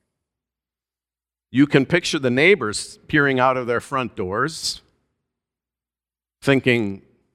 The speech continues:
"Ha, oh boy, finally that little brat is gonna get what he has coming. Look at this.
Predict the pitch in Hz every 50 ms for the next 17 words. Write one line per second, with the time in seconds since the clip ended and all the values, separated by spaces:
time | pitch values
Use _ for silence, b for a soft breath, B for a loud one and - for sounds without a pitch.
0 | _ _ - - - 139 117 113 - b b b b b b b b b b b
1 | _ - - - 139 123 127 135 139 131 120 113 101 90 85 92 - - _ _
2 | _ _ _ _ _ _ _ _ _ _ _ _ - - - 123 120 143 165 147
3 | 135 117 101 98 95 92 98 107 110 92 98 107 123 135 - _ _ _ - 101
4 | 117 123 127 117 95 92 92 98 107 120 127 98 98 104 104 - - 107 101 98
5 | 98 110 107 101 95 85 85 101 120 139 - - 92 95 87 - 107 120 135 127
6 | 104 104 110 113 117 113 - - - 107 110 113 98 80 71 - _ - 110 110
7 | 131 151 - 160 151 - _ _ - 135 117 104 - - - -